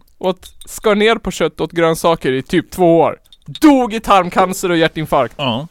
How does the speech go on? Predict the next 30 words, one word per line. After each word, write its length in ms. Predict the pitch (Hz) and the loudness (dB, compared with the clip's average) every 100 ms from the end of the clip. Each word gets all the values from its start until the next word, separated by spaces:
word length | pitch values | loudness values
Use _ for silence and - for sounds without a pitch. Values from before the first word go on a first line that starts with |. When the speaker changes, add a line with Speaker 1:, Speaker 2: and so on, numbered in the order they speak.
| _ | _
Speaker 1:
Och 180 | - 160 | -10 -10
stroke 360 | - 165 120 - | -4 -2 -2 -4
på 120 | 139 | -6
en 100 | 143 | -4
gång. 180 | 135 120 - | -6 -8 -14
Speaker 2:
Ja, 300 | 143 110 147 170 | -10 -6 -6 -8
sjukt. 540 | - - 190 - - - | -14 -10 -10 -12 -20 -20
Speaker 1:
Så 200 | - - | -6 -2
här. 140 | 165 | -2
Speaker 2:
Coolt. 380 | - - - - - _ _ | -2 -16 -14 -14 -14 _ _
Speaker 1:
Så 240 | - 196 | -8 -6
fort 240 | 165 139 135 | -6 -8 -10
gick 160 | 127 | -10
det. 100 | 120 107 - - - | -10 -16 -18 -20 -12
Speaker 2:
Ja, 280 | 113 98 143 | -8 -6 -4
i 100 | 120 | -6
princip 400 | 113 117 175 - | -8 -8 -10 -10
två 280 | - 117 156 | -6 -4 -2
år 160 | 190 | -2
på 220 | - 113 | -2 -6
femtio. 460 | 107 165 190 - 107 | -4 -4 -6 -6 -8
Skitlänge 640 | - - 127 - 156 156 | -8 -10 -12 -8 -8 -8
det. 140 | 175 156 - | -10 -12 -6
Speaker 1:
Ja. 260 | 131 123 | -4 -2
Speaker 2:
Fort, 260 | 160 - - | -4 -8 -10
menar 160 | 123 104 | -8 -8
jag. 120 | 110 _ _ | -10 _ _
Speaker 1:
Det, 300 | - 165 151 117 - | -4 -4 -4 -8 -12
ja, 220 | 131 120 | -8 -6
verkligen. 680 | 123 110 - 208 127 120 | -4 -4 -6 -8 -8 -12